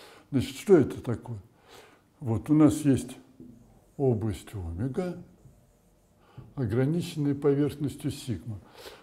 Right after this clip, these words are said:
Ну, давайте, так сказать, значит, вот в теории, э, уравнения Лапласа, уравнения Пуассона очень важно, какая граница, но поскольку у нас такой вводный курс, мы не будем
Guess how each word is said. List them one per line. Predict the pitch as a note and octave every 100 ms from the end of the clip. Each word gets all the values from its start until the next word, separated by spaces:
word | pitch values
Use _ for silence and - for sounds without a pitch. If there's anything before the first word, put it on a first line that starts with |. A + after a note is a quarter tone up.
| -
Ну, | B3
давайте, | G3+ G3+ F#3+ C#3+ D3
так | B2+ C#3
сказать, | - C3+
значит, | D3 C#3+ C#3+ -
вот | E3+ E3
в | -
теории, | F3+ F3 D#3 D3 - - - - - _
э, | D3+ C3+ C3+ C3 C3 C3+ -
уравнения | F#3 C#3 D3 C#3 D3 C#3 C3+
Лапласа, | C3 C3 F3+ F#3+ E3 C#3+
уравнения | C#3 C3+ D3 D3 C#3+
Пуассона | C#3+ D#3 D3 F#3 F3+ D#3+
очень | - E3
важно, | D#3+ D3 G#2 B2+
какая | C3 C#3 D3+ D#3
граница, | C3 F3 G#3 A#3+ A#3+ D3+ C#3 - - -
но | E3
поскольку | E3 E3 E3 F3 - D#3+
у |
нас | D#3+ D#3
такой | - D3+ F3+ E3
вводный | E3 A#3+ D#3+ C#3+
курс, | C3+ D3+ B2+ - - - - -
мы | E3
не | F#3
будем | F3 F#3+ B2+ G#2+